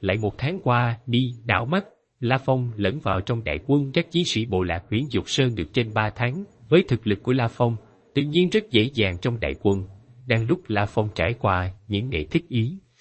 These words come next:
chỉ chờ lúc ly khai thì giết chết đám khốn khiếp Cửu Yên Trạch. La Phong hình thể lực lượng cao lớn, xõa tung tóc rối bời tựa như dã nhân, gầm lên cùng các chiến sĩ bộ lạc khác xé rách không gian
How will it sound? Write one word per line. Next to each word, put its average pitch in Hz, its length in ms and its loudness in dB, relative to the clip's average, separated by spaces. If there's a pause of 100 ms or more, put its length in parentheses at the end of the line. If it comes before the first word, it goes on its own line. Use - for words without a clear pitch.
(160)
chỉ 131 240 2
chờ 92 240 2
lúc 143 220 -2
ly 143 140 4
khai 135 340 -2
thì 85 320 -4 (240)
giết 175 260 4
chết 175 120 4 (160)
đám 131 240 -2
khốn 165 300 0
khiếp - 180 -2 (100)
Cửu 120 160 0
Yên 123 220 0
Trạch. 90 180 -4 (420)
La 123 160 0
Phong 139 220 -2
hình 107 240 -2
thể 127 100 0
lực 107 260 0
lượng 95 260 0
cao 98 160 0
lớn, 104 320 -2 (280)
xõa 110 280 0
tung 127 260 0
tóc 175 220 0
rối 143 280 2
bời 95 180 2
tựa 80 220 -4
như 104 280 -2
dã 76 160 -2
nhân, 110 320 -2 (260)
gầm 113 220 0
lên 147 320 2 (100)
cùng 95 280 0
các 135 180 -4
chiến 165 160 2
sĩ 104 220 -2
bộ 90 220 -2
lạc 76 240 -2
khác 160 220 -2
xé 139 280 0
rách 170 220 -2
không 107 280 -4
gian 104 220 0